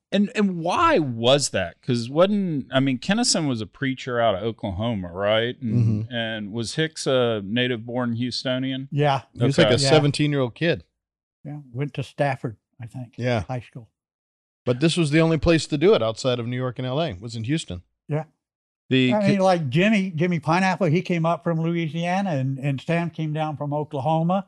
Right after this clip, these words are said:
Speaker 2: Yeah.
Speaker 3: I mean, it was, like Rob said, it was the only club in the South at the time, the only,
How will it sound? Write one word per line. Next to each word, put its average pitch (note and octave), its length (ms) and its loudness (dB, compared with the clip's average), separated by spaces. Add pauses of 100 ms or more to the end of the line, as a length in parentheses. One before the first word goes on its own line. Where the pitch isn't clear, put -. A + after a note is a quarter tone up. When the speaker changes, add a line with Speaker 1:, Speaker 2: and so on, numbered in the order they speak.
Speaker 2:
Yeah. F3 240 -6 (140)
Speaker 3:
I D#3+ 60 -4
mean, D#3+ 140 0
it D#3+ 200 -6
was, E3+ 140 -6
like E3 260 -4 (140)
Rob D#3+ 340 0
said, G#3+ 160 2
it F#3 80 2
was C#3 140 -6
the E3 80 2
only D#3 340 2 (600)
club F3+ 400 4
in D3 100 4
the D3+ 80 2
South G#3 480 0
at D3+ 120 -2
the D3 80 -4
time, C#3+ 440 0
the D3 80 2
only, D3 220 -2